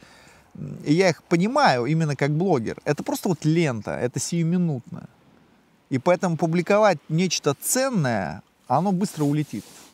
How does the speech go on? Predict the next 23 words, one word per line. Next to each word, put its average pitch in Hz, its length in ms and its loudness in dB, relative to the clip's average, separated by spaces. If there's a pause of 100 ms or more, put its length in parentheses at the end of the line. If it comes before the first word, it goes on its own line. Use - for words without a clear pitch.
(1200)
Вот 151 140 -2
чем 123 160 -8
вот 117 100 -8
эта 107 380 -6
система 120 400 -6
ленты 226 480 -2
плохая, 127 480 -2
система, 120 440 -8
чатовая 123 480 0
система. - 440 -14 (2750)
Потому 110 120 -12
что - 140 -8
что-то 139 300 -2
ценное, 240 460 2
оно 147 160 0
должно 151 400 2
быть, 139 460 -4 (960)
ну, 143 220 -4
для 113 160 0
него 147 140 0
нужно, 147 320 0
нужно 151 580 0
пространство. 131 680 -2